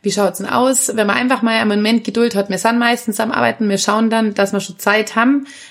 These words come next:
aber dass man einfach mal sagt, "Warten schnell einen Moment, wir schauen gleich, wir sitzen sie irgendwo dazu." Ich find das sehr, sehr schade, wenn sich die Leute nimmer zusammensetzen. Also ich find das eine schöne Geschichte, weil das eine, äh, Geselligkeit einfacher ist. Das ist mir schon klar,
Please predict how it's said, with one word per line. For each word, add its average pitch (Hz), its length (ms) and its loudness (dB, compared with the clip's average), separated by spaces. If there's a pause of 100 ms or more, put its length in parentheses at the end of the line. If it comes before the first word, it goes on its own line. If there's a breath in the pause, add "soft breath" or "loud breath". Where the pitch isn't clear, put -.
(120)
aber 202 100 2
dass 208 140 0
man 220 80 -2
einfach 233 140 0
mal 208 120 0
sagt, 196 240 -10
"Warten 226 240 0
schnell 226 220 0
einen 208 80 2
Moment, 202 340 -2
wir 202 80 -6
schauen 233 300 2
gleich, 226 180 2
wir 196 100 2
sitzen 214 360 0
sie 208 200 -6
irgendwo 202 260 -2
dazu." 269 500 0 (380 loud breath)
Ich 302 180 0
find 302 220 2
das - 160 -2
sehr, 302 200 2
sehr 294 160 0
schade, 240 460 0
wenn 208 100 0
sich 196 140 -6
die - 80 -6
Leute 208 320 0
nimmer 196 260 0
zusammensetzen. 170 720 -6 (380 loud breath)
Also 202 220 0
ich 233 200 0
find 240 220 0
das 208 120 0
eine 220 100 0
schöne 262 280 2
Geschichte, 254 480 0
weil 214 140 2
das 208 160 -2
eine, 196 360 2
äh, 196 260 2
Geselligkeit 214 680 0
einfacher 175 480 -8
ist. - 240 -12
Das 226 140 0
ist 294 140 2
mir 294 180 2
schon 226 300 2
klar, 170 440 0